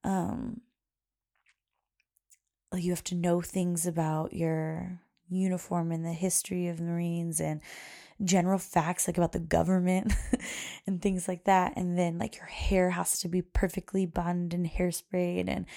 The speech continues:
can't have any runs in your pantyhose, and you have to be loud and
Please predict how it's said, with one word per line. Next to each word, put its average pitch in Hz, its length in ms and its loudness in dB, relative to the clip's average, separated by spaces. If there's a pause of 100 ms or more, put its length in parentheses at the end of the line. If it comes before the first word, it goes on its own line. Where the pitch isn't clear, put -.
(220)
can't 190 180 0
have 196 160 2
any 202 160 4
runs 208 380 2
in 202 80 0
your 202 140 -2
pantyhose, 190 880 4
and 170 280 0 (420)
you - 80 -4
have 165 80 -6
to - 80 -8
be 208 140 -4
loud 175 800 2
and 160 320 -4